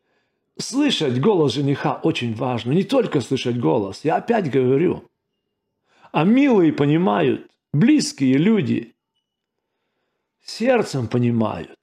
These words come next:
да? Сердцем понимают. И там есть общение. И вот это, это, вот это наша нужда сегодня. Друзья, мы, я говорю, мы продолжаем говорить на этот очень важный стих, потому что там это обращение к,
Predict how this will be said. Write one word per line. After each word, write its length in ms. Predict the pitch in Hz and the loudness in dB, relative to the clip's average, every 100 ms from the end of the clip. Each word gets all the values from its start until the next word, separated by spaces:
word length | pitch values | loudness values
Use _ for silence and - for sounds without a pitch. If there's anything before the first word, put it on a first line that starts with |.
| _ | _
да? 300 | - 226 226 _ _ _ _ _ _ | -4 -4 -6 _ _ _ _ _ _
Сердцем 360 | - 247 - 135 | -6 -4 -4 -6
понимают. 460 | 127 123 120 110 139 | -4 -4 -2 -4 -4
И 40 | |
там 200 | 196 214 | -4 0
есть 240 | 233 202 | 0 -2
общение. 800 | 196 156 - 226 196 160 - - _ _ _ - - | -6 -8 -6 -4 -4 -6 -8 -14 _ _ _ -20 -6
И 60 | 175 | -2
вот 120 | 220 | 0
это, 200 | 277 254 | 0 -2
это, 300 | 262 254 254 | -2 -4 -2
вот 140 | 240 | -2
это 220 | 240 226 214 | 0 0 0
наша 320 | 214 - 185 | -2 -2 -2
нужда 360 | 165 151 156 | 0 0 -2
сегодня. 680 | 151 - 139 135 120 98 85 | -4 -8 -6 -2 -2 -2 -6
Друзья, 340 | 123 127 170 165 | -4 -2 0 0
мы, 200 | 202 - - - | 0 -2 -4 0
я 80 | |
говорю, 200 | 190 233 | 2 4
мы 100 | 202 | 2
продолжаем 640 | 202 196 190 165 240 320 294 | 2 2 2 2 0 0 2
говорить 500 | 269 226 214 202 165 | 2 4 4 2 2
на 160 | 196 | 0
этот 380 | 190 190 - - _ - - | 2 0 -2 -8 _ -20 -2
очень 320 | 247 196 147 | -2 0 -2
важный 420 | 180 185 135 135 | 0 -2 0 -2
стих, 640 | 123 - - 202 135 - _ _ _ _ _ _ _ - | -4 -10 -6 -4 -4 -6 _ _ _ _ _ _ _ -6
потому 340 | 196 - 254 226 | -4 0 0 0
что 140 | 196 | -2
там 420 | - 208 208 - - _ | -2 -2 -4 -8 -16 _
это 180 | - - | -10 -8
обращение 720 | - 170 180 - 226 233 226 | -4 -2 -2 -2 0 2 2
к, 480 | 170 - 214 - 196 | 0 -4 -2 -2 -6